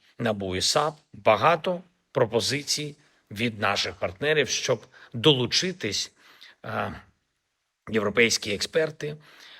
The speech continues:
Британія, Німеччина, Євросоюз. Доручив нашим урядовцям представити законопроект всім нашим партнерам і залучити всі необхідні експертні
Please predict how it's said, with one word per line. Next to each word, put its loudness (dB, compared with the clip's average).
Британія, 0
Німеччина, -2
Євросоюз. -4
Доручив 2
нашим 0
урядовцям 0
представити 0
законопроект 0
всім -2
нашим -2
партнерам 0
і 2
залучити -2
всі -4
необхідні -6
експертні -6